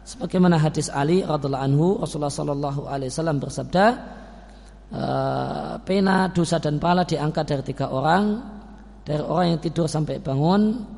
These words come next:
anak kecil sampai balik, dan orang gila sampai sadar." Dan kasus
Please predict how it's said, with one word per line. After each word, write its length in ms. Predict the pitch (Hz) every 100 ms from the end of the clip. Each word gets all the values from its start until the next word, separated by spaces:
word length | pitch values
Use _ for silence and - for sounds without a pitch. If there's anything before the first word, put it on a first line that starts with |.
| 147
anak 240 | 151 143
kecil 260 | 165 180 165 151
sampai 320 | 147 139 139
balik, 420 | 131 143 196 226 - - - - - -
dan 220 | 143 -
orang 260 | 139 131
gila 300 | - 165 165
sampai 420 | 170 190 - 226 -
sadar." 680 | 117 123 117 98 - - - - - - - - - - - - - - - - - - - - - - - - - - - - - - - - - - - - - - - - - - - - - - - - - -
Dan 240 | 180 208
kasus 560 | 262 294 277 269 -